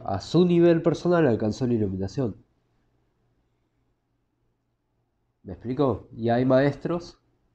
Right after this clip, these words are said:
que llegan de repente a quinta densidad. Pero hay muchas otras densidades arriba. Muchas.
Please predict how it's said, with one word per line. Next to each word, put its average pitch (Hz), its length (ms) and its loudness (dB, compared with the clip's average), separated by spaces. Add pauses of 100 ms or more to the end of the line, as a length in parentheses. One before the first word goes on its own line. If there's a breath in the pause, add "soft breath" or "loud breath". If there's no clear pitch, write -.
que - 420 -4 (640)
llegan 185 280 -2
de 143 120 2
repente 135 400 0
a 127 80 2
quinta 131 280 -2
densidad. 98 480 -4 (2250)
Pero 107 220 -4
hay 104 100 0
muchas 127 720 2
otras 107 300 -2
densidades 98 480 -2
arriba. 95 360 -4 (1800)
Muchas. 101 640 -6